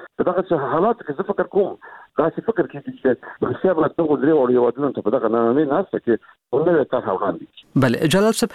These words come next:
Speaker 2: په روسي چاپي، اه، رسنیو کې، اه، په اخبارونو کې، په ورځپاڼو کې،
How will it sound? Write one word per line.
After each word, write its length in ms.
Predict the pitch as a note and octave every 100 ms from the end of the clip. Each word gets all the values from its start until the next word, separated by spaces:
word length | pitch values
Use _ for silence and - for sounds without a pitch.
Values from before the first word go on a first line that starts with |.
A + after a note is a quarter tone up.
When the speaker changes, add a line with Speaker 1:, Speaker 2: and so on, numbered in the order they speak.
| - - -
Speaker 2:
په 340 | F3 E3 - D3
روسي 240 | E3+ - B3
چاپي، 440 | F3 D#3 - G3+ C#3
اه، 580 | A#2+ A#2 A2+ A#2+ - C3
رسنیو 400 | C3 - C3 A#2
کې، 200 | G2+ C3+ G#2
اه، 500 | _ _ _ C#3+ A#2 -
په 80 | A2+ B2 - - C#3+
اخبارونو 480 | B2+ D3 C3 C3 A#2+
کې، 140 | - A#2+
په 40 | A2+
ورځپاڼو 400 | A#2+ - C#3+ A#2+
کې، 80 | -